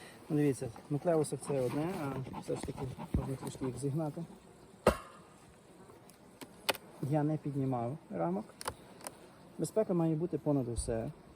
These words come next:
пам'ятаємо. Це не мухи, це бджоли.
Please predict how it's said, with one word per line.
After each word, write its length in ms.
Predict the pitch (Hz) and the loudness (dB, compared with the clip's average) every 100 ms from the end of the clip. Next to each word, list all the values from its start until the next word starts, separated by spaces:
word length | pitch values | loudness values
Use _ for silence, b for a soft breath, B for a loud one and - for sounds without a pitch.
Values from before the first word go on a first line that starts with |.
| - - | -20 -8
пам'ятаємо. 540 | 147 135 - 123 131 170 - - - - - - - - - - - - - - - - | -4 -2 0 0 0 -2 -8 -20 -20 -20 -20 -20 -20 -20 -20 -20 -20 -20 -20 -20 -20 -16
Це 160 | - 165 | -2 2
не 120 | 143 | 4
мухи, 260 | 143 143 165 | 4 2 -2
це 120 | 147 | -4
бджоли. 440 | 131 139 127 160 | -2 2 4 2